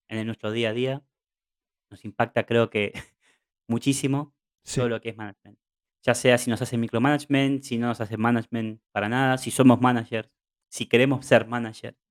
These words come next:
Speaker 1: Creo que hablamos un poco de todo ese espectro que, que, bueno, nos impacta en el día a día. También hablamos de de Agile, que creo que es algo que ahora está muy, muy con microservicios, ¿no? Es como muy cliché también ahora, es como, todo es
Speaker 2: Bueno.
Speaker 1: Agile y la verdad que no es nada, ¿no? Y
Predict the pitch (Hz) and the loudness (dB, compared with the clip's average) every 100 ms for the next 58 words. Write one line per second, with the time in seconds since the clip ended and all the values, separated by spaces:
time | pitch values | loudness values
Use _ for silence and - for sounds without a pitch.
0 | _ - 127 117 120 117 113 107 120 113 | _ -2 0 2 0 0 -4 -2 -2 0
1 | 107 123 117 110 - 110 - 117 113 101 | 0 0 0 -2 -4 -4 -2 -6 -4 -8
2 | 98 101 101 101 101 104 98 - 95 107 | -10 -18 -20 -16 -12 -12 -14 -18 -10 -10
3 | 104 98 104 104 110 - _ _ _ 110 | -6 -6 -6 -6 -6 -10 _ _ _ -2
4 | 117 117 117 110 104 104 101 _ _ _ | 0 0 0 -2 -4 -4 -6 _ _ _
5 | _ _ _ 104 95 98 101 _ _ 101 | _ _ _ -4 -4 -6 -16 _ _ -6
6 | - 123 135 131 104 107 104 104 104 110 | 0 2 2 2 -6 -6 -6 -6 -10 -6
7 | 110 104 101 110 104 107 101 104 104 101 | -4 -2 -2 -2 -2 -6 -6 -6 -6 -8
8 | 104 107 101 98 _ _ _ _ _ _ | -8 -6 -6 -10 _ _ _ _ _ _
9 | _ _ _ 107 104 107 107 107 107 95 | _ _ _ -2 0 -2 -2 -2 -2 -6
10 | 95 120 123 101 98 104 - 101 - 104 | -4 -4 -4 -8 -6 -8 -8 -10 -6 -10
11 | 98 98 101 107 107 107 107 _ 107 _ | -10 -20 -20 -20 -20 -20 _ _ -20 _
12 | _ - 113 131 107 120 117 123 113 104 | _ -4 -2 0 0 2 4 4 0 -2
13 | 98 104 104 104 101 113 101 120 131 113 | 0 0 -2 -6 -4 -4 -4 -6 -14 -16
14 | 120 110 | -18 -20